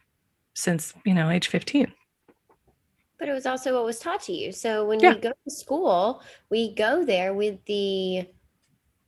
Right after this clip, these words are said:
Speaker 2: expectation and understanding that this place is teaching us what we need to know. Look at all of us now, kind of, especially those of us who are in our thirties,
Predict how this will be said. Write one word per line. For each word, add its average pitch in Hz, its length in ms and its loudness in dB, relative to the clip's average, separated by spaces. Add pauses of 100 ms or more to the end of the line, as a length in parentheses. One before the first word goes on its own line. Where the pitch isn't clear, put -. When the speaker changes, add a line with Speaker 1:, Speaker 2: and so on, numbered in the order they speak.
(460)
Speaker 2:
expectation 269 720 -4
and 208 160 -4
understanding 214 720 -4
that 180 180 -4
this 226 160 -6
place 233 380 -4
is 185 140 -10
teaching 285 440 -6
us 202 160 -4
what 190 300 0
we 202 160 0
need 190 340 -2
to 190 160 -6
know. 185 400 -2
Look 214 180 -4
at 294 100 -2
all 233 180 -2
of 196 100 -4
us 196 220 -8
now, 202 420 -2
kind 190 300 -2
of, 175 280 -2 (360)
especially 220 460 0
those 180 240 -2
of 170 80 -4
us 175 180 -2
who 185 80 -4
are 175 80 0
in 165 160 -2
our 160 120 -4
thirties, 165 680 -4